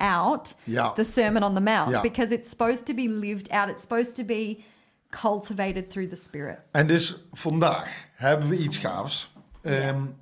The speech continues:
Speaker 2: want ik wil altijd, als ik nadenk over de midweek update, wil ik altijd ervoor zorgen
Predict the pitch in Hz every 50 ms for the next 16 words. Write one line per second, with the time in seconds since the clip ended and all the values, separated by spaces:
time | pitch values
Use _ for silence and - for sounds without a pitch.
0 | _ _ - 131 123 143 156 170 185 196 - - - - - - - - - -
1 | - 175 175 170 185 208 220 202 156 175 202 214 196 170 190 185 185 165 160 139
2 | 131 123 123 131 139 143 160 180 180 190 190 185 - 170 175 156 147 147 143 143
3 | 156 147 - 156 151 147 156 147 127 110 110 120 120 127 127 - - - - 120
4 | 127 147 151 151 151 151 - - 147 156 175 175 160 - 165 147 143 147 151 151
5 | - - 147 139 120 120 131 135 - - - 147 135 123 113 - - 101 127 131